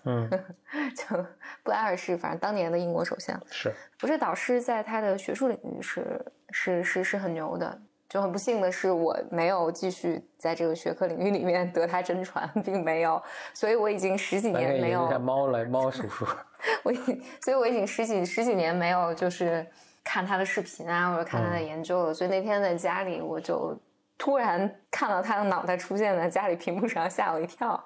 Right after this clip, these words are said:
Speaker 1: 他研-，他们研究鱼数数这个事情的是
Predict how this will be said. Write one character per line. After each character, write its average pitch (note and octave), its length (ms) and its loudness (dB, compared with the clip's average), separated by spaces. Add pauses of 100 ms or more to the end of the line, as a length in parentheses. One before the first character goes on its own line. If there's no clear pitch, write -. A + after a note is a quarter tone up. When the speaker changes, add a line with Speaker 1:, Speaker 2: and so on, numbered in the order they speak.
(140)
Speaker 1:
他 - 140 -4
研-， E3+ 260 2
他 A#3 120 2
们 G3 180 2
研 C#3+ 160 2
究 G3 140 4
鱼 C3 600 2
数 - 280 -4
数 A#2 320 0 (100)
这 A2+ 140 0
个 A2+ 80 2
事 - 180 -4
情 A2+ 180 0
的 G#2+ 120 0
是 A2+ 520 0